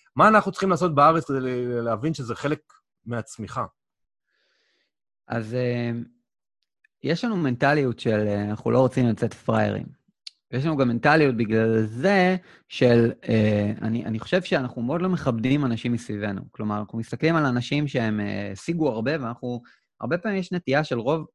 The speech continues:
Speaker 2: לא, רוב האנשים שמקיף-, שאני מכיר, שאני גדלתי איתם, יסתכלו על איזה גורו ויגידו, "נו, סתם, הוא בן אדם." אה, אין, אין האדרה, להפך, ל-, ל-, לעומת מה שקורה בארצות הברית, שיש אובר האדרה של הרבה גורואים כאלה ואחרים. אה,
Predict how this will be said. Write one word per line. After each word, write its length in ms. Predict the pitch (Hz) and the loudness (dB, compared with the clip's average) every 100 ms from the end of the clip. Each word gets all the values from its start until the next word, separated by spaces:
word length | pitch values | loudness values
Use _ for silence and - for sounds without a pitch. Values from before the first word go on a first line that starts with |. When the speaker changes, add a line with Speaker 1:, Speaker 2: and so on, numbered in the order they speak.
| _ | _
Speaker 2:
לא, 100 | 143 160 | 0 2
רוב 200 | 123 190 | 4 4
האנשים 320 | 214 175 190 | 4 2 -2
שמקיף-, 500 | 175 143 - 123 - | -2 -2 -4 -10 -12
שאני 260 | 110 117 131 | -6 -2 0
מכיר, 320 | 160 - 139 | 0 0 -4
שאני 200 | 123 113 | -2 -2
גדלתי 400 | 104 107 127 127 | -2 2 2 2
איתם, 240 | 139 147 147 - - - | 2 0 0 -8 -16 -14
יסתכלו 360 | - 120 143 | -10 -4 2
על 100 | 151 | 4
איזה 160 | 135 107 | 4 2
גורו 440 | 104 127 156 170 123 | 0 0 2 0 2
ויגידו, 380 | 113 117 135 156 | 2 2 0 0
"נו, 280 | 214 196 147 | 0 -2 -4
סתם, 240 | - 165 | -4 -4
הוא 160 | 131 113 | -2 -2
בן 100 | 113 | 0
אדם." 280 | 113 135 95 _ _ _ - | 0 0 -2 _ _ _ -8
אה, 60 | 107 - | -6 -4
אין, 160 | 147 196 180 - | 2 4 4 4
אין 180 | 156 190 | 2 4
האדרה, 560 | 202 160 135 127 127 98 101 | 6 6 4 4 4 2 0
להפך, 400 | 123 - 113 - - | 0 0 -6 -12 -12
ל-, 160 | 110 | -10
ל-, 240 | 110 107 107 | -8 -8 -8
לעומת 300 | 113 123 127 | -6 -6 -6
מה 80 | 127 | -8
שקורה 220 | - 123 | -6 -4
בארצות 300 | 123 - 127 | -4 -6 -6
הברית, 200 | 170 196 | -4 -2
שיש 260 | 139 - - | -4 -6 -2
אובר 300 | 156 151 131 | 2 4 4
האדרה 560 | 120 113 107 104 104 101 | 6 4 4 2 0 -2
של 180 | 104 | -6
הרבה 400 | 104 101 104 104 | -8 -6 -4 -4
גורואים 360 | 101 104 101 98 95 | -4 -8 -12 -16 -18
כאלה 180 | - 95 | -18 -18
ואחרים. 380 | 98 98 101 _ _ _ _ _ _ _ _ _ | -20 _ -20 _ _ _ _ _ _ _ _ _
אה, 100 | 110 | -8